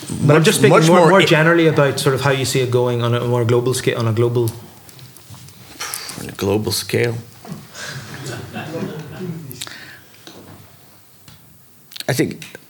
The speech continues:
Speaker 2: I think when we, Ralph and I, we came together by car, we just, like, I feel m-,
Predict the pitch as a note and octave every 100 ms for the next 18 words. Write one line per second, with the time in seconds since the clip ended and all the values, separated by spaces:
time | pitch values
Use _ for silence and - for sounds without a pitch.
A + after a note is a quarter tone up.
0 | - - - B2+ C#3 C3 A#2+ G2+ - -
1 | - A#2+ A#2+ A#2+ A#2 A#2+ A2 - A2 B2+
2 | A2 A#2 A2+ A2 G#2 G2 A2+ A2+ A#2+ -
3 | A#2 A2 G2 - - - - - - -
4 | - - - - - - - - - -
5 | - - - B2+ B2 - - _ B2 C#3
6 | - G3 D3+ C3